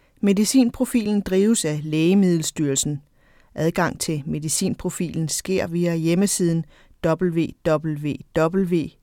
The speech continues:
punktum sundhed punktum D K. Medicinprofilen indeholder oplysninger om de seneste to års køb af receptpligtige lægemidler. Disse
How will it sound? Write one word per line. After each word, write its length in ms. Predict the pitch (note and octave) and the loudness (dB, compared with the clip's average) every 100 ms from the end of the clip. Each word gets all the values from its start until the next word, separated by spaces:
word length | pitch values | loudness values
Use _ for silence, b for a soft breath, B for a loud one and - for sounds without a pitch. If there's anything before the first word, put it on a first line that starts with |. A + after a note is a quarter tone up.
| _ - | _ -4
punktum 520 | F3 F3+ - G3 F3+ _ | 0 0 0 -2 -2 _
sundhed 500 | - E3 E3+ F3 - - _ - | -4 0 0 -2 -6 -10 _ -2
punktum 440 | F3+ - F#3+ F3+ _ | -2 0 -4 -4 _
D 40 | F3 E3 | -6 -4
K. 100 | E3 - - _ _ _ _ _ _ _ _ _ _ _ - | -2 -4 -6 _ _ _ _ _ _ _ _ _ _ _ 0
Medicinprofilen 1000 | F#3+ F#3+ - A#3 - A3+ A#3 F#3+ F3+ E3 | 0 2 4 4 2 -2 0 0 0 0
indeholder 460 | E3 F3 D#3+ D3 | 0 2 2 2
oplysninger 720 | - E3 - F#3+ - F#3+ F3+ D#3 | 2 0 0 -2 0 0 0 0
om 220 | D3 D3 | -2 -4
de 140 | D3 | -6
seneste 560 | - E3+ F3 F#3+ - D3+ | -4 0 2 2 0 -4
to 340 | - A3+ G#2+ | -2 -2 0
års 280 | E3 B2 - | -2 -2 -6
køb 300 | - G3 - | -2 -2 -2
af 180 | F3 E3 | -6 -4
receptpligtige 760 | D#3+ E3 - - E3 - E3 D#3 | -4 -4 -4 -6 -6 -6 -4 0
lægemidler. 680 | D#3+ D#3+ E3+ D#3+ A2 D3 D3 - - B B B B B - | 2 2 2 2 0 -2 -6 -14 -20 B B B B B 0
Disse 360 | G#3 A#3 G3 | 4 4 4